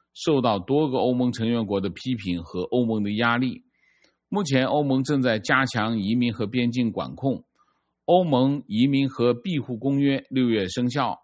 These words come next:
啊。那为什么要大赦呢？没有解释原因啊，为啥？为什么要大赦？不是因为，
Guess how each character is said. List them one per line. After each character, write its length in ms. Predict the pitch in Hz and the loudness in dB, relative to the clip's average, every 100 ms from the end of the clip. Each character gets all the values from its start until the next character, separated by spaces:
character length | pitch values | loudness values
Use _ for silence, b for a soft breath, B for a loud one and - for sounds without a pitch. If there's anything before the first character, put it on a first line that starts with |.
| _ | _
啊。 260 | - - _ _ _ _ _ _ _ _ _ _ _ _ _ _ _ _ _ _ _ _ _ _ _ - | -20 -20 _ _ _ _ _ _ _ _ _ _ _ _ _ _ _ _ _ _ _ _ _ _ _ -2
那 120 | 139 | 2
为 160 | 139 113 | 2 2
什 100 | 101 | 0
么 120 | 95 | -2
要 140 | 95 | -2
大 200 | 90 85 | -2 -4
赦 300 | 82 101 85 | -4 -8 -8
呢？ 180 | 67 - _ _ _ | -10 -16 _ _ _
没 380 | - 73 95 110 | -16 -8 -4 -2
有 60 | 123 | -2
解 200 | 90 64 | -4 -10
释 180 | - 107 | -8 -8
原 220 | 76 64 | -8 -8
因 240 | 92 110 113 | -6 -6 -6
啊， 160 | - _ - | -10 _ -4
为 120 | 135 | -4
啥？ 300 | - - - _ _ _ _ _ _ _ _ | -4 -12 -16 _ _ _ _ _ _ _ _
为 120 | 165 | -2
什 100 | 120 | 0
么 80 | 95 | 0
要 60 | 87 | -2
大 180 | 78 71 | -4 -8
赦？ 220 | - 76 | -10 -12
不 180 | - 101 | -8 -6
是 160 | 110 | -2
因 100 | 104 | 0
为， 480 | 101 95 92 90 | 0 0 0 -2